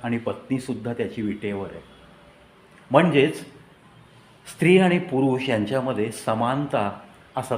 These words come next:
तो संदेश देणारा तो एक देव आहे, असं म्हटलं तरी वावगं ठरणार नाही. त्या विठ्ठल नामाच्या, त्याच्या नामाचा महिमा तो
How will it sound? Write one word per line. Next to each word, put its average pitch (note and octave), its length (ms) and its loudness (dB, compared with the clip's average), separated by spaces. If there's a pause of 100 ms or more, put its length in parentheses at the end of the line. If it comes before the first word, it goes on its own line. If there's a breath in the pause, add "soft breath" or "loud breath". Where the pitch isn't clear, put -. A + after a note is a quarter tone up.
तो A2+ 60 -4
संदेश G#2 560 -4
देणारा G#2 320 -4
तो G#2 240 -8 (220)
एक G#2+ 260 -8
देव A2 220 -2
आहे, G2 220 -6 (200)
असं G#2 240 -6
म्हटलं F#2 300 -6 (100)
तरी G2+ 160 -4
वावगं F2+ 360 -6
ठरणार G2 380 -10
नाही. F2+ 240 -20 (1600)
त्या D3+ 120 8
विठ्ठल D#3+ 500 2
नामाच्या, C3+ 600 0 (340)
त्याच्या A2+ 260 0
नामाचा G#2+ 480 -2
महिमा G2+ 460 -4 (460 loud breath)
तो G#2+ 100 -2